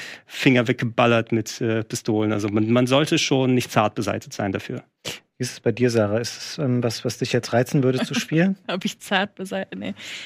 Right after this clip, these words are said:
Speaker 3: Ähm, pff, Yakuza ist so ein riesen, äh, Klotz, wo ich nie, in den ich nie eingestiegen bin und ich wüsste nicht, an welchem Punkt ich das machen sollte, weil die halt nie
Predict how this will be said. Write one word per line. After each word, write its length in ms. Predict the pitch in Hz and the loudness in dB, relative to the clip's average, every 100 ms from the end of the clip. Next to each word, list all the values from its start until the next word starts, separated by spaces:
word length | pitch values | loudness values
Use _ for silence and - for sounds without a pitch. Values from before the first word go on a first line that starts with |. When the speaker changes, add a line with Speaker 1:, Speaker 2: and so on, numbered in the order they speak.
| - - | -8 2
Speaker 3:
Ähm, 580 | 226 220 220 208 - - | 6 6 6 4 -2 -8
pff, 360 | 226 - - - _ - - - | -6 -6 -8 -10 _ -20 -16 -2
Yakuza 420 | 240 247 302 262 | 0 2 0 2
ist 280 | - 254 - | 0 0 -2
so 180 | 262 277 | 0 2
ein 260 | - 254 | 2 2
riesen, 1300 | 240 240 254 277 294 254 262 247 254 247 240 226 - - _ _ _ _ - | 2 0 2 2 2 0 0 2 2 2 2 -2 -6 -14 _ _ _ _ -10
äh, 100 | - - 71 - - - _ _ | -10 -12 -18 -18 -18 -20 _ _
Klotz, 840 | - 240 233 240 - - - - _ _ _ _ - 190 - | -2 2 2 0 -6 -14 -14 -16 _ _ _ _ -20 -20 -10
wo 180 | 185 233 | -2 0
ich 140 | 233 | 2
nie, 160 | 233 233 | 4 4
in 280 | 175 160 214 | 2 0 2
den 120 | 233 | 2
ich 140 | 233 | 4
nie 140 | 233 156 | 4 4
eingestiegen 600 | 233 277 - 262 254 247 | 4 2 0 2 2 4
bin 340 | 254 262 247 | 4 4 4
und 440 | - 214 - - - | 0 -4 -6 -12 -10
ich 220 | 202 - | -10 -4
wüsste 360 | 214 233 - 226 | -2 -2 -2 0
nicht, 400 | 226 233 - - - | 2 0 -6 -8 -4
an 160 | 214 | 0
welchem 260 | 202 214 214 | 0 0 -2
Punkt 260 | - 226 | -2 -2
ich 120 | 208 - | -2 -4
das 220 | 202 - | -6 -2
machen 360 | 208 202 214 | -2 -2 -4
sollte, 400 | 185 185 185 185 | -2 0 -2 -2
weil 160 | 175 185 | -2 0
die 140 | 202 | 0
halt 180 | 196 180 | -2 -2
nie 440 | 208 220 240 240 | 2 4 4 2